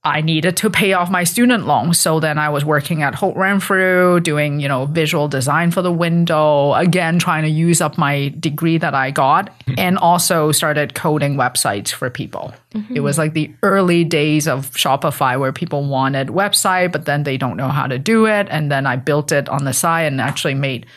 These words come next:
Speaker 1: more money than I did sewing wedding dresses and, and,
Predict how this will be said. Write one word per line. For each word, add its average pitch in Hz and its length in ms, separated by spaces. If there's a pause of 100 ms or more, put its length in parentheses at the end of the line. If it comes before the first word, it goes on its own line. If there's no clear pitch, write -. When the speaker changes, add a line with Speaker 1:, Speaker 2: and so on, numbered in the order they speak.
(160)
Speaker 1:
more 277 340
money 226 380
than 165 220
I 156 140
did 160 260
sewing 151 280
wedding 147 300
dresses 196 400
and, 160 220 (680)
and, 160 540